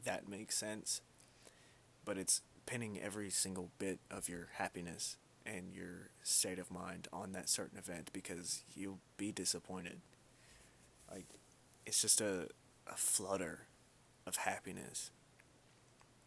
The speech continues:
Which is not even happiness, I would say it's excitement. I feel like happiness isn't necessarily as much a, um, it's not,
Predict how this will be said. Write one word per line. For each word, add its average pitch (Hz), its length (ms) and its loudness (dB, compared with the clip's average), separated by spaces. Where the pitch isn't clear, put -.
Which 110 160 4
is 117 100 4
not 175 80 6
even 104 140 2
happiness, 98 560 0
I 101 60 -2
would 123 100 0
say 101 100 4
it's - 140 2
excitement. - 720 0
I - 40 -8
feel 117 100 -2
like - 180 -8
happiness - 580 0
isn't 92 300 -2
necessarily 92 560 2
as 92 120 0
much 92 200 -4
a, 98 340 -6
um, 101 320 -8
it's - 240 2
not, 117 360 0